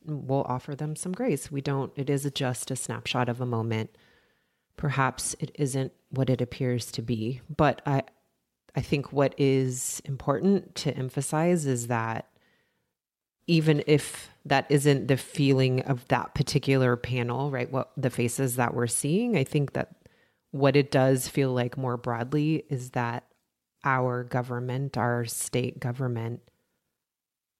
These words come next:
has that kind of feeling about all of these issues, this sort of stone-faced, unwilling to listen,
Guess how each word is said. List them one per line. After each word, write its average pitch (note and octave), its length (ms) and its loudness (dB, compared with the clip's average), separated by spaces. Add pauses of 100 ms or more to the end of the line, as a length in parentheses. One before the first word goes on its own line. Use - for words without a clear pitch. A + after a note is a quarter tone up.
(880)
has C#3+ 360 2
that B2 340 0
kind C3 460 0
of A#2 360 -4
feeling C#3 720 -4
about B2 340 -2
all A#2 200 -4
of A#2 80 -8
these A#2+ 240 -8
issues, - 420 -8
this C3 160 -4
sort C3+ 240 -2
of B2 80 0
stone-faced, B2+ 960 -2
unwilling B2+ 420 0
to B2 160 -6
listen, A#2+ 580 -4